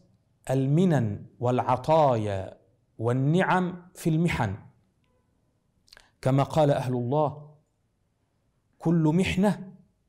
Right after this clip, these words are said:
طويت فيها منحة من الله". ربما كمنت المنن والعطايا والنفحات الربانية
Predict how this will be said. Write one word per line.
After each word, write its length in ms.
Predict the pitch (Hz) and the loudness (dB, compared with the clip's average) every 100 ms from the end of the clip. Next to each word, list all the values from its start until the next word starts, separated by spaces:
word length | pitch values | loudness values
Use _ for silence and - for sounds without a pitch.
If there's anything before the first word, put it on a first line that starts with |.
| _ _ _ | _ _ _
طويت 600 | 233 220 165 135 120 - | 0 2 4 2 0 -6
فيها 580 | - 170 160 143 147 135 | -6 -4 -4 0 0 0
منحة 500 | 143 165 - 165 165 | 0 -2 -2 -4 -2
من 260 | 139 135 135 | -4 -4 -4
الله". 380 | 120 113 - - _ _ _ _ _ _ _ _ _ _ - - - | -4 -6 -10 -14 _ _ _ _ _ _ _ _ _ _ -20 -18 0
ربما 800 | 151 185 170 190 196 196 - - - _ | 2 2 2 4 4 2 -2 -16 -20 _
كمنت 640 | 180 185 139 143 147 - - _ _ _ _ _ _ _ _ _ - | 0 2 2 0 -2 -8 -18 _ _ _ _ _ _ _ _ _ -4
المنن 500 | 117 135 147 101 98 - | -2 0 0 -2 -6 -6
والعطايا 800 | 110 107 110 - 127 107 98 - _ _ _ _ _ _ _ _ _ 113 | -4 -2 -4 -2 -2 -2 -6 -14 _ _ _ _ _ _ _ _ _ -4
والنفحات 720 | 117 113 117 - 135 117 - | -2 -2 -2 0 2 0 -4
الربانية 840 | 113 110 110 117 120 135 110 - | -6 -6 -4 -2 -2 -2 -4 -6